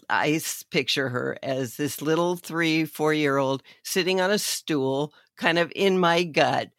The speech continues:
watching Sandy the adult run her life. And when I'm just doing regular stuff, she's fine and quiet and just sits there. But when I'm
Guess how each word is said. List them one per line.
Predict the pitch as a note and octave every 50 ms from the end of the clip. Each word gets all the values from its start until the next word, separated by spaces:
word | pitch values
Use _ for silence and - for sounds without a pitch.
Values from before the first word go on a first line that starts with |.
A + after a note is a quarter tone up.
| - - - - - - _
watching | D3 D3 C#3+ D3+ - - - F#3+ F3+ F#3+ F#3 F3+
Sandy | - - - F3 D#3 D#3 D#3+ D#3+ D#3+ F3+ F3+ F3+
the | F#3 F#3+ G3
adult | G#3 F#3+ E3+ - C#3+ C3 C3+ C#3 C#3 F3 - _ _ _ _ _ _ _ _
run | D3 C3+ D3 D3 C#3+ C#3 C#3+
her | C#3+ D#3+ D#3 D#3+ F#2
life. | - - A#3+ A#3+ F3+ C#3 B2+ - - - - _ _ _ _ _ _ _ - - _ -
And | D3+ D3 D3 C#3+ C#3 C#3 C#3 - _ _ _ _ _ _
when | - D3 D3+ D3+ D3
I'm | D3+ C#3+ C#3+ C#3+ C3+
just | B2 - D3+ D3 D3 - - - _ _ - A#2+
doing | - D#3+ D#3+ E3 D#3+ D3+ D3+ C3+
regular | C3+ D3+ D#3 C#3+ C#3+ E3 D#3+ E3 E3+ F3+ F#3+
stuff, | - - - - C#3+ C3 C#3+ D#3 -
she's | - - - C#3 D3+ D3 - -
fine | - C#3+ C3+ C3 C#3 D3 D3+ E3
and | E3 E3 D#3+ -
quiet | - C3+ B2 C3 C3+ C#3 D#3+ D3+ -
and | B2+ C3 C3+ B2+ B2+
just | D3 D#3 D3+ -
sits | - G#3 B3 - - -
there. | - B2 B2+ C#3 C3+ - _ _ _ _ _ _ _ _ _ _ _ _ _ - - -
But | D3+ C#3+ D3+ B2+
when | C#3+ C#3+ C#3+ D3 C#3+
I'm | C#3 D3+ F3+ G#3 G#3+ G#3